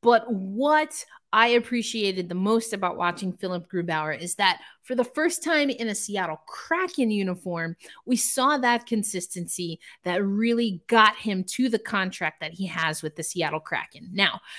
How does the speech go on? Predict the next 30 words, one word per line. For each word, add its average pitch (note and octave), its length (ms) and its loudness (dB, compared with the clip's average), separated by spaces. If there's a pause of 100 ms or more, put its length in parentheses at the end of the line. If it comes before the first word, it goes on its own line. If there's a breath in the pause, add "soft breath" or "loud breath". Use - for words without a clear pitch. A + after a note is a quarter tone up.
(280 loud breath)
the A3 120 2
first D#4 500 4
season C4+ 720 4 (260 loud breath)
was A3+ 320 6
a A3+ 80 4
lot A3+ 600 6 (100)
of G3 100 -2
growing A3 300 4
pains E3 500 -2
across A#3 680 4
the, A3 220 0 (220)
the, G3+ 400 2
the G3 80 -2
board, F3+ 460 0
throughout G#3+ 500 4
the A3+ 100 2
roster. D#3+ 680 0 (460 loud breath)
Then A#3+ 480 4 (220)
earlier C#4 640 4
this A#3+ 300 4
season, A3+ 340 2
Philip A#3+ 300 2
Grubauer G#3+ 420 2
was G3 200 0
looking C4 260 0
good A#3+ 300 6
against D#4 360 -2
Colorado, D4 560 0
no G#3+ 200 -2
less. G3 360 -2